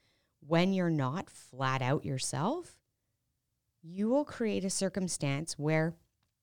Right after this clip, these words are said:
your business can grow comfortably without you losing your mind. And honestly,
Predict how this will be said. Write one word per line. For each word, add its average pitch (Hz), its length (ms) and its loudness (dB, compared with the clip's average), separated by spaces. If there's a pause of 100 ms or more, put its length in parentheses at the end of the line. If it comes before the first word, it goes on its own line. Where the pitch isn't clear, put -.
(240)
your 170 180 -2
business 190 400 2
can 214 160 0
grow 170 160 0
comfortably 196 800 -2 (680)
without 170 420 -2
you 190 160 6
losing 170 640 0
your 151 320 -2
mind. 139 540 0 (840)
And 208 160 0
honestly, 165 640 0